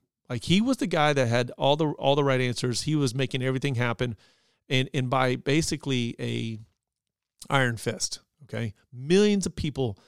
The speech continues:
in China died at his hands. But the story is sort of talking about that, and it's really giving an idea of the intense situations that Christians go through. But the point of it is, is like, how can so many people in China,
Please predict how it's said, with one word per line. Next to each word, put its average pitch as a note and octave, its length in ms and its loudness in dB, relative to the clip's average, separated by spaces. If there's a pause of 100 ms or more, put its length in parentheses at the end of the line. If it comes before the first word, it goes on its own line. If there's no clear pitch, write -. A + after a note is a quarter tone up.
(240)
in C3+ 100 -4
China A#2+ 300 0
died A2+ 580 -2
at A2+ 140 -6
his A2 180 -4
hands. A2 360 -8 (580)
But C#3+ 120 -4
the C#3+ 80 0
story F#3 420 2
is D3 80 0
sort D#3+ 160 -2
of B2+ 80 -6
talking D3+ 360 0
about A#2 240 -2
that, B2 280 -2
and B2+ 140 -4
it's B2 200 -4
really D#3 420 2
giving C#3 420 -2
an B2+ 80 0
idea B2 440 -2
of A#2 440 -4
the A#2 280 -2 (440)
intense C#3+ 400 0
situations B2+ 720 -2
that A#2 220 -4
Christians C3 380 -2
go B2 200 -4
through. - 320 -14 (600)
But D3+ 120 2
the D3+ 60 2
point C#4+ 320 4
of A3 80 2
it C3+ 100 6
is, C3 180 4
is A#2+ 120 0
like, B2+ 160 0
how B3 340 0
can F#3+ 300 2
so F3 480 2
many E3 480 0
people D#3+ 400 -4
in B2+ 80 -2
China, A2+ 480 -4